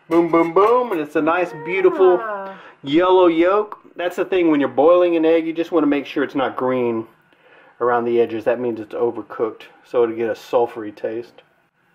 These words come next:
Speaker 1: So we've got, like, uh,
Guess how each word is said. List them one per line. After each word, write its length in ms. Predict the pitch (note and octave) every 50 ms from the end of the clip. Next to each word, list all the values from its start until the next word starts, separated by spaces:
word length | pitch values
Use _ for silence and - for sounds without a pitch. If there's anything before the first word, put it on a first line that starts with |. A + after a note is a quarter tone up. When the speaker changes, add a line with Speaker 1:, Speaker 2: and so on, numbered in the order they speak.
| _ _ _ _ _ _ _ _ _ _ _ _ _ _ _ _ _ _ _ _ _ _ _ _ _ _ _ _ _ _ _ _ _ _ _ _ _ _ _ _ _ _ _ _ _ _
Speaker 1:
So 160 | - - D#3
we've 200 | D3+ D#3 C#3+ C#3+
got, 200 | E3+ E3+ D#3+ D#3+
like, 260 | D3+ C#3+ C3+ C3 -
uh, 260 | C#3+ C3+ B2+ A#2+ A#2+